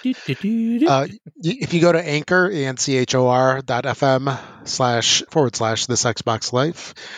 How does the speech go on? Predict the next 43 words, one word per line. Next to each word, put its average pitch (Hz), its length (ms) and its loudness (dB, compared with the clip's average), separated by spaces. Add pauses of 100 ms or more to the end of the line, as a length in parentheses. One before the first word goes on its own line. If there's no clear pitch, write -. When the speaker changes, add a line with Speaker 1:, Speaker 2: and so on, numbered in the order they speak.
(200)
Speaker 2:
uh, 123 60 2
you 123 100 4
can 120 140 -2
send 127 180 2
us 117 100 -2
a 117 60 2
voicemail 113 420 0
message, 113 600 -2 (340)
and 120 240 -4
you 120 60 -4
can - 120 -2
also 117 220 0
donate 107 360 -2
to 110 100 -4
the 104 80 -2
show. 180 500 0
Uh, 110 180 -4
you 113 120 -2
can 107 260 -8
email 123 320 -2
us 127 220 2
at 110 140 -2 (120)
contact - 920 -2
at 113 120 -6
this - 200 -4
Xbox - 480 -10
Life 101 160 -10
dot 95 200 -10
com. 139 380 -6 (680)
And, 226 280 2
uh, 214 120 -2 (100)
we 147 140 4
have 139 160 2
a 131 160 4
Discord 127 420 2
server, 120 460 2
which 117 160 -2
you 123 80 0
can 110 120 -2
find 113 220 -4
at 113 120 -4
discord 139 560 2 (380)
dot 107 280 2